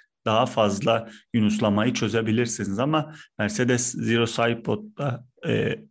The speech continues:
işte bağlı kaldı ve bunu devam ettirdi. Bu önemli bir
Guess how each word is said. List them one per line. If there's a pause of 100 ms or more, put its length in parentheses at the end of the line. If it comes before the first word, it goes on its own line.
işte
bağlı
kaldı
ve
bunu
devam
ettirdi.
Bu (440)
önemli
bir